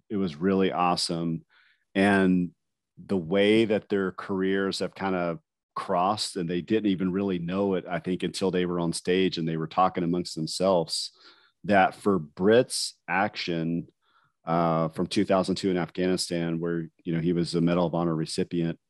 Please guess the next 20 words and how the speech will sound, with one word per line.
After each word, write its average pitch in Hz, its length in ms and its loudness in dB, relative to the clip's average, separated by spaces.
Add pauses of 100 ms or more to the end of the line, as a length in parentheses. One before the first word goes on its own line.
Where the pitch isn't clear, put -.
(480)
Chris - 320 4
Cassidy 85 1080 2 (960)
was 82 320 0
there 90 640 4 (720)
and 90 260 2
was 85 140 -2
part 104 300 4
of 90 80 2
the 87 100 -2
Q 101 320 -2
R 82 160 0
F. 85 500 -2 (240)
And 85 220 -2
it 87 100 0
all, 104 380 2
I 107 60 -2
mean, 101 240 2
I'll 127 200 4
let 135 280 2
you, 123 140 0